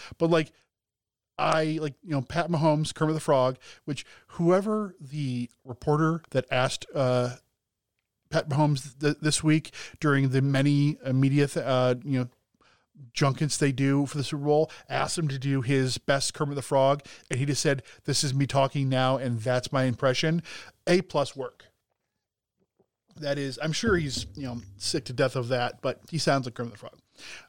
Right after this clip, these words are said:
And, you know, he seems like a really good guy. Again, he beats my team. We beat him this year, but he's wrecked shop against the Broncos. But end of the day, he seems like a good guy. I've no-, I've heard nothing bad about him.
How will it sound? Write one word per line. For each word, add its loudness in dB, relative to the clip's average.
And, -2
you -4
know, -2
he 4
seems 0
like -4
a 2
really 2
good -2
guy. 0
Again, 2
he -12
beats -2
my 2
team. 2
We -10
beat 4
him 4
this 2
year, 2
but -4
he's -6
wrecked -2
shop 0
against -6
the -10
Broncos. 0
But 0
end 4
of 4
the 2
day, 2
he -16
seems -2
like -4
a -2
good -2
guy. -2
I've 2
no-, 4
I've -2
heard -2
nothing -2
bad 2
about 2
him. 0